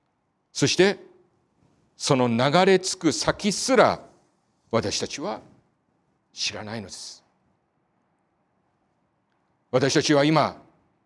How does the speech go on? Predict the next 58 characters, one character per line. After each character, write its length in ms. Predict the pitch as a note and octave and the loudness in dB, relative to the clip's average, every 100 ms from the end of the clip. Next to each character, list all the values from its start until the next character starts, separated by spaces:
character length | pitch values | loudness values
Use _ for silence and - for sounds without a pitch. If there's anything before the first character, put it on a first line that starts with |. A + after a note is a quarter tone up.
| _ _ _ _ _ _ _ _ - | _ _ _ _ _ _ _ _ -6
二 100 | D3+ | 2
千 220 | F3+ F3+ | 4 6
年 160 | F#3 F#3 | 6 6
前 140 | F#3 | 6
に 100 | F#3+ | 6
書 100 | E3+ | 4
か 120 | F#3+ | 4
れ 80 | F#3 | 6
た 120 | F3+ | 4
言 260 | D#3+ E3 F3+ | 4 4 4
葉 120 | F3+ | 4
の 80 | F#3 | 4
前 160 | F#3 | 4
に 80 | F3 | 2
立 120 | D3+ | 0
っ 60 | D3+ | -2
て 160 | - B2 | -2 -4
い 40 | |
ま 120 | G2 | -4
す。 280 | F2 - - _ _ _ _ _ _ _ _ _ _ _ _ _ _ _ - | -8 -14 -16 _ _ _ _ _ _ _ _ _ _ _ _ _ _ _ -2
私 280 | D#3+ G3 G3+ | 4 4 6
た 100 | G3 | 6
ち 100 | A3 | 6
は 120 | G#3 | 6
見 180 | F#3+ G#3 | 8 8
え 100 | C4+ | 8
る 120 | A#3 | 6
も 140 | G3+ | 8
の 100 | G#3+ | 8
で 100 | G#3 | 8
は 120 | F#3+ | 6
な 140 | E3+ F3 | 6 4
く、 220 | C3 F2 - _ _ _ _ _ - | 2 -2 -8 _ _ _ _ _ -4
見 180 | C3+ G3 | 4 6
え 100 | B3+ | 8
な 160 | C4+ | 6
い 80 | C4 | 6
も 140 | A#3+ A#3+ | 6 6
の 100 | B3+ | 6
に 120 | G3+ | 4
目 180 | E3 F#3 | 4 4
を 80 | D#3 | 4
注 120 | B2+ - | -2 -4
ぐ。 140 | G#2 F2 _ _ _ _ _ _ _ _ _ _ | -6 -10 _ _ _ _ _ _ _ _ _ _
そ 260 | - A3+ B3+ | 4 6 6
う 40 | |
す 140 | B3+ | 6
る 120 | B3 A3+ | 4 6
こ 140 | A3+ | 6
と 100 | B3 | 6
の 120 | A3 | 4
価 200 | - C#4 | 4 2
値 160 | C4+ B3 | 2 6
は 120 | G#3+ | 6
あ 60 | C#4 | 6
る 100 | G3+ | 4
の 120 | C3 | 2
か？ 240 | G#2 - | -2 -10